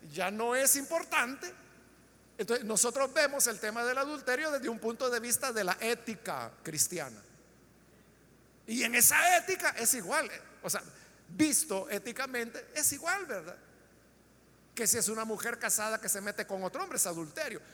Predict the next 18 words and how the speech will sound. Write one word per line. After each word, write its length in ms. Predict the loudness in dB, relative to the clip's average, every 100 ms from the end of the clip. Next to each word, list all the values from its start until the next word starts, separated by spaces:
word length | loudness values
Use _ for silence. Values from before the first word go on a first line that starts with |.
| -10
Pero 140 | 0
si 160 | 2 2
el 140 | 2
hombre 260 | 0 0 0
se 140 | 0
mete 240 | -2 -4 -4
con 200 | -4 -2
otra 220 | -2 -2
mujer, 380 | -2 2 2 0 -8 -6
siendo 380 | 0 0 2 0
él 100 | 0
casado, 480 | 0 0 0 -2 -4 -14 -20 -20 -20 -20 -20 -12
igual 300 | -8 -2 0
es 100 | 0
adulterio, 560 | 0 -4 -4 -4 -2 -2
no 120 | -2
hay 80 | -2
diferencia. 680 | -2 -2 -2 2 2 0